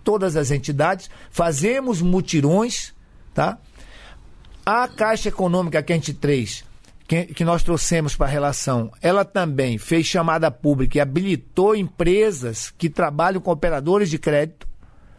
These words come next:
certo? Então, nós temos operadores de crédito atuando, nós temos mutirões feitas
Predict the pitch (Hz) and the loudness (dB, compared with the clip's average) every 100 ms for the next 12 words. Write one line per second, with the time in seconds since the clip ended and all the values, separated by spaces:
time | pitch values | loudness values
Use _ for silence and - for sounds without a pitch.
0 | - - 139 160 180 - - - - - | -12 -2 0 0 -4 -12 -20 -20 -20 -4
1 | 147 156 - 175 165 147 143 160 139 143 | -2 0 0 -2 0 -2 0 0 0 0
2 | 233 196 190 165 165 156 160 147 143 127 | 0 -2 -4 0 0 0 -4 0 0 2
3 | 139 151 - - - - 147 175 - - | 0 -2 -4 -10 -20 -6 0 2 2 2
4 | 165 151 127 151 208 - 196 170 208 247 | 0 0 0 2 2 0 -2 2 2 2
5 | - - 190 185 - 123 113 - - | -2 -2 2 2 0 -10 -10 -10 -14